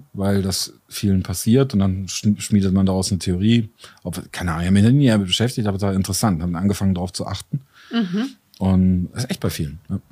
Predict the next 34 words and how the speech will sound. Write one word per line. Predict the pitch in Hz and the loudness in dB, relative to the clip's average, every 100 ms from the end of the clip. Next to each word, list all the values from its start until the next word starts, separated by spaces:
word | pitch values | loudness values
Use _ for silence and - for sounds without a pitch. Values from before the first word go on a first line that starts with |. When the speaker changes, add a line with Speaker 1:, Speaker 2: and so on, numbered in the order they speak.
| - - - | -20 -20 -16
Speaker 2:
Das | 190 | -12
ist | 233 | -8
bei | 202 | -8
vielen | 196 214 208 | -8 -8 -8
tatsächlich | 202 - 196 - 170 | -8 -10 -12 -10 -2
so. | - | 0
Speaker 1:
<clears throat> | - - 247 - 107 _ _ - - | 4 4 2 0 -10 _ _ -16 -12
Dann | - 92 | -8 -2
kommt | 104 92 | 0 0
dieses, | 101 90 92 | -2 -2 -2
„Ich | 92 87 | -2 0
will | 92 | 2
nicht | 92 | 2
im | 82 | 2
Hamsterrad | 117 135 107 95 95 | 0 0 0 -2 -2
sein“, | 98 98 98 - - _ | 0 0 0 -4 -16 _
Status, | - 98 92 - 87 | -4 0 0 -2 -6
Geld | - 95 92 - | -2 -2 -2 -6
und | 87 | -6
so | 92 | -4
weiter | 90 87 | -4 -4
ist | 87 | -6
nicht | 101 - | -8 -6
so | 87 | -6
wichtig. | 90 - 82 - | -8 -8 -12 -12
„Ich | 92 - | -10 -6
mach | 87 | -6
was | 85 | -6
anderes, | - 95 92 82 82 - | -4 -2 -2 -4 -8 -8
ich | - | -10
finde | - 87 | -2 -2
mich | 78 85 | -2 -6
selbst.“ | 92 92 82 - - | -6 -6 -6 -14 -16
Ich | 87 - - | -20 -20 -20